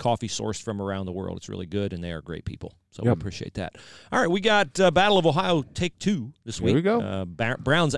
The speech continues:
Speaker 1: at Bengals. I think this one, Brownies better pay attention here.
Speaker 2: Ah.
Speaker 1: They're, in this N F L, we've talked about this, you know, week to week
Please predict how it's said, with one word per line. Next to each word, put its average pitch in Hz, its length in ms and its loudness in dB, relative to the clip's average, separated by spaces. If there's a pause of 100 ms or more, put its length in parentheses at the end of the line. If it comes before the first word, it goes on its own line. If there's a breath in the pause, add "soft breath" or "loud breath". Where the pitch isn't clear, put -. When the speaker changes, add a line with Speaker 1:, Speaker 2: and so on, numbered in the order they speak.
(100)
Speaker 1:
at 214 260 2
Bengals. 127 380 0 (1200 loud breath)
I 139 160 0
think 403 160 0
this 403 200 4
one, 359 200 0
Brownies 247 440 4
better 269 200 6
pay 240 140 6
attention 240 420 2
here. 175 260 4
Speaker 2:
Ah. 208 140 -8 (520)
Speaker 1:
They're, 208 300 2
in 247 240 0
this 240 180 4
N 247 140 6
F 233 160 2
L, 226 180 6
we've 160 160 6
talked 170 220 2
about 139 240 0
this, 127 300 -4
you 151 80 0
know, 120 80 2
week 131 260 0
to 127 100 0
week 135 460 -2